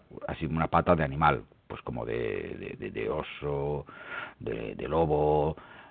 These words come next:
de vaca, una pata, lo que es una pata, una pierna de, de, de bicho, de mamífero. Y esa pata está siendo, mm, quemada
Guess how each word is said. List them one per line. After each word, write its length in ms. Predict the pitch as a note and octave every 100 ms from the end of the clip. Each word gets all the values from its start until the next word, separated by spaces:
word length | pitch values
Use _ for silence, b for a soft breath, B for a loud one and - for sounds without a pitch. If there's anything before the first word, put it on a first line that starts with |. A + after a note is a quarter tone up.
| B
de 220 | G#1 A#1
vaca, 340 | C#2+ E2 C2+
una 180 | D#2 F#2
pata, 440 | - - - - -
lo 80 | -
que 80 | -
es 60 | -
una 140 | C2
pata, 320 | - - -
una 160 | - C#2
pierna 600 | D#2+ D2+ C#2+ A#1 A#1 - -
de, 200 | C2+ B1
de, 300 | B1 A#1+ - b b b b b - _
de 120 | -
bicho, 360 | C2+ C2 - - - - _ -
de 100 | -
mamífero. 520 | - - - - - _ _ b b b b b b
Y 100 | G2+
esa 200 | G2 G#2+
pata 480 | A#2+ G#2+ A#2 A#2+ - _ _ _ -
está 300 | G2 - A2
siendo, 540 | G#2+ F#2+ F#2+ F2 D#2+
mm, 340 | D#2+ D2+ C#2+ C2+ A#1+ B B _ _ -
quemada 560 | G#2 G2+ A2 A#2 A#2+